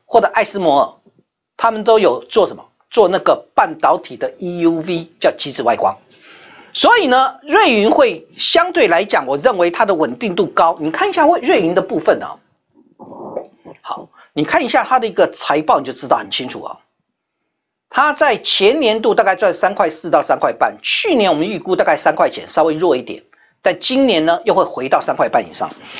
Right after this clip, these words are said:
如果又会回到三块半以上，现阶段的股价走势虽然它并不是很稳，但它沿着月线在往上走高啊，沿着月线在往上走高。所以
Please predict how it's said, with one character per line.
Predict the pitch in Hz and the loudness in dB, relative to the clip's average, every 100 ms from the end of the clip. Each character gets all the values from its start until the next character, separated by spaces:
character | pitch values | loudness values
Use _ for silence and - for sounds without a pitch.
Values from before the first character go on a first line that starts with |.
| - - | -12 2
如 | 440 | 4
果 | 453 | 6
又 | 320 403 | 6 4
会 | 320 | 4
回 | 254 262 | 4 2
到 | 339 | 2
三 | - 320 | 2 0
块 | 311 247 | 0 2
半 | 294 190 | 0 0
以 | 139 | -2
上， | 240 185 - _ | 0 -2 -4 _
现 | - 269 208 | -4 -2 0
阶 | 240 233 | 2 4
段 | 254 202 | 4 2
的 | 170 | 0
股 | 147 | -2
价 | 143 180 | 0 0
走 | 139 | -2
势 | - | -4
虽 | - | 0
然 | 247 | 2
它 | 254 | 2
并 | 254 247 | -2 -4
不 | 202 | -2
是 | 196 | 0
很 | 165 | 2
稳， | 202 - - _ _ _ _ _ _ _ _ _ _ _ _ _ _ _ _ _ | 2 0 -4 _ _ _ _ _ _ _ _ _ _ _ _ _ _ _ _ _
但 | - 190 | -2 -2
它 | |
沿 | 202 151 180 | 2 2 2
着 | |
月 | 202 214 165 | 0 0 2
线 | 180 156 | 2 0
在 | |
往 | 120 - | 0 -4
上 | 113 | -10
走 | 104 - | -10 -14
高 | - | -14
啊， | - - _ _ _ _ _ _ _ _ | -14 -18 _ _ _ _ _ _ _ _
沿 | 143 196 | 0 2
着 | 233 | 2
月 | 220 269 | 2 0
线 | 170 180 | 0 0
在 | 143 | 0
往 | 104 | -2
上 | - 110 | -8 -10
走 | - | -14
高。 | - - - _ _ _ _ _ _ _ _ _ _ - - | -14 -16 -16 _ _ _ _ _ _ _ _ _ _ -20 -6
所 | - 403 | 2 4
以 | 415 269 | 2 -2